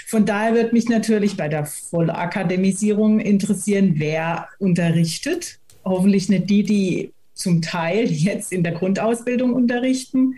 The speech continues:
Ich habe nochmal eine Frage an Sie, Herr Buchner, wenn's darum geht, äh, Lymphdrainage. Warum soll ich als Therapeut eine Fortbildung machen, komplexe physikalische Entstauungstherapie,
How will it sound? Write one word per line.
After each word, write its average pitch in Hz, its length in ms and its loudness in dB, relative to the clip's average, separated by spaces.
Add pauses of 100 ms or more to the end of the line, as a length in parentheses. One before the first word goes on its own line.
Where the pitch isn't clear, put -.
Ich 226 80 -2
habe 214 160 0
nochmal 220 200 4
eine 214 60 4
Frage 196 400 -4
an 185 160 0
Sie, 226 240 2
Herr 233 180 0
Buchner, 220 600 0
wenn's 208 320 2
darum 202 480 2
geht, 196 520 0
äh, 175 400 -2
Lymphdrainage. 202 1300 2 (640)
Warum 208 320 -2
soll 220 180 2
ich 214 160 -2
als 180 140 -6
Therapeut 180 600 -2
eine 208 100 0
Fortbildung 202 600 -2
machen, 214 380 2
komplexe 175 560 -4
physikalische 165 680 -4
Entstauungstherapie, 208 1200 -2